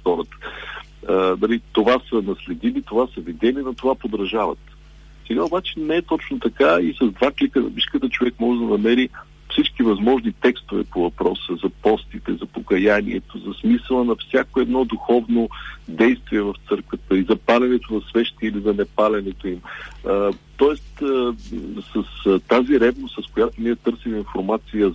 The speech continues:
за съдържанието, примерно, на някоя нова храна или за, а, поредните, а, не знам и аз,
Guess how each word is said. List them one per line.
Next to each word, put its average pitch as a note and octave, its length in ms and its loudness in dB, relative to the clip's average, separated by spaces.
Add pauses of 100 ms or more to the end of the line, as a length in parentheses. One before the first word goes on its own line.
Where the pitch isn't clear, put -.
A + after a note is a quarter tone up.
за F#2+ 280 4 (300)
съдържанието, G#2+ 760 0
примерно, G#2 340 0
на G2 60 0
някоя G2 340 0
нова G2 240 0
храна F#2+ 580 0
или F2+ 280 -2
за, F#2 360 4 (180)
а, F#2+ 40 -4 (460)
поредните, G2 920 0
а, E2 60 -2 (600)
не - 200 -6
знам F#2+ 240 0
и F2 40 2
аз, E2+ 160 2